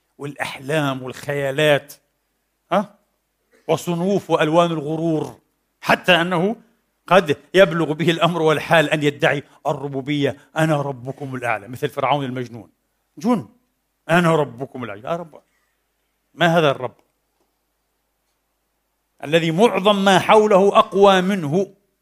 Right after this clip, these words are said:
في باب باب، في باب باب، هذا أقوى منه في كذا، وهذا أقوى منه في كذا، وهذا معظم ما حوله من الحيوانات والمخلوقات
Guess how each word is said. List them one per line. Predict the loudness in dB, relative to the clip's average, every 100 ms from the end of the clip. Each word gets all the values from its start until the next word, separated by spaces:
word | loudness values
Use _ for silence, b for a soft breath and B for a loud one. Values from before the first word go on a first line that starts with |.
| _ _
في | -4 0
باب | 4 4
باب، | 4 0 2 2 0
في | -8 -14 -6
باب | 0 0 0
باب، | -4 -2 -4 -4 -12 _ _ _ _ _ _
هذا | 0 2 2
أقوى | 0 -2
منه | -4 -6
في | -8
كذا، | -2 -2 -2
وهذا | 2 2 2
أقوى | 0 0
منه | 0 -2
في | -8
كذا، | -2 -2 2
وهذا | 0 -2 -10 _ _ 2
معظم | 4 4 4
ما | 4
حوله | 4 4
من | 2
الحيوانات | -2 2 4 6 4 -2 -2
والمخلوقات | -6 -8 -10 -14 -18